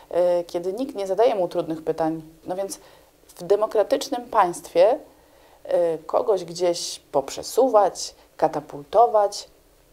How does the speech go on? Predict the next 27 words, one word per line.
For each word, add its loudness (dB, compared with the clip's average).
można 2
przy -4
urnie. 0
Urna, 4
U 6
R 12
N 0
A, 2
urna, 4
to -2
jest -2
to 10
miejsce, 2
gdzie 0
wypowiadają 4
się -10
wyborcy 6
i 6
mówią, 6
kogo 8
aktualnie 6
chcą 2
widzieć, -4
e, 0
u 0
steru -4
władzy. -8